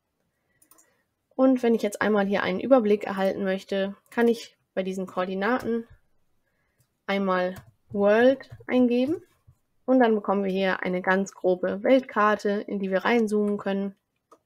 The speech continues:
Und hier können wir jetzt einmal zum Beispiel ungefähr auf Aachen zoomen und jetzt sehen wir, was die Koordinaten tatsächlich bedeuten. Also wir haben hier geo-,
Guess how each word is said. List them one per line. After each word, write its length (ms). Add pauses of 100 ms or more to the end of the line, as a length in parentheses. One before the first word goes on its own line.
(1080)
Und 120
hier 100
können 180
wir 120
jetzt 320
einmal 320
zum 140
Beispiel 380
ungefähr 360
auf 120
Aachen 380
zoomen 380
und 260
jetzt 200
sehen 200
wir, 100
was 140
die 120
Koordinaten 520
tatsächlich 480
bedeuten. 540
Also 200
wir 100
haben 120
hier 100
geo-, 220